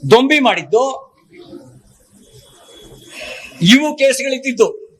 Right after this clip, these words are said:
ಅಂದ್ರೆ ಅವ್ರ ಕೇಸ್ನ ಕ್ಯಾಬಿನೆಟ್ ಅಲ್ಲಿ ವಾಪಸ್ ತಗೊಳ್ಬೇಕಾದ್ರೆ ದಿನೇಶ್ ಗುಂಡೂರಾವ್ ಅವರಿಗೆ ಮುಜುಗರ ಆಗಲಿಲ್ಲ. ಅವರೆಲ್ಲ ನೆಂಟ್ರು ಅಂತ ವಾಪಸ್ ತಗೊಂಡ್ರ?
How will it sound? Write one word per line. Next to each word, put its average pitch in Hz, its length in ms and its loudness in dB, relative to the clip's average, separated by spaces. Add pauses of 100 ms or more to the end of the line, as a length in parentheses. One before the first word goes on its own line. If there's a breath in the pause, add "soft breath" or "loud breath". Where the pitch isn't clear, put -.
(1040)
ಅಂದ್ರೆ 233 200 6
ಅವ್ರ 262 220 2
ಕೇಸ್ನ 277 520 0
ಕ್ಯಾಬಿನೆಟ್ 269 500 0
ಅಲ್ಲಿ 262 140 4
ವಾಪಸ್ 254 320 2
ತಗೊಳ್ಬೇಕಾದ್ರೆ 247 760 2
ದಿನೇಶ್ 247 320 0
ಗುಂಡೂರಾವ್ 247 400 0
ಅವರಿಗೆ 233 340 -8
ಮುಜುಗರ 233 380 -2
ಆಗಲಿಲ್ಲ. 233 540 0 (4000)
ಅವರೆಲ್ಲ 240 280 2
ನೆಂಟ್ರು 254 440 -2
ಅಂತ 269 120 -4
ವಾಪಸ್ 220 280 -2
ತಗೊಂಡ್ರ? 151 280 -2